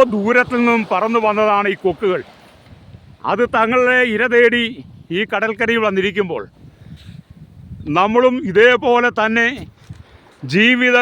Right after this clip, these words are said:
വിശുദ്ധിയെ കാത്തു സൂക്ഷിച്ചുകൊണ്ട് നാം കർത്താവിന് വേണ്ടി പ്രയോജനപ്പെടണം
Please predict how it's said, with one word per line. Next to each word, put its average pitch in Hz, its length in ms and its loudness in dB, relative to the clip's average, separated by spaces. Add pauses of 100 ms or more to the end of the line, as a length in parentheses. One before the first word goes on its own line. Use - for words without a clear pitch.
വിശുദ്ധിയെ 233 460 0 (100)
കാത്തു 202 300 0 (100)
സൂക്ഷിച്ചുകൊണ്ട് 208 680 -2 (880)
നാം 185 180 -2
കർത്താവിന് 247 580 0
വേണ്ടി 240 200 4 (100)
പ്രയോജനപ്പെടണം 226 840 0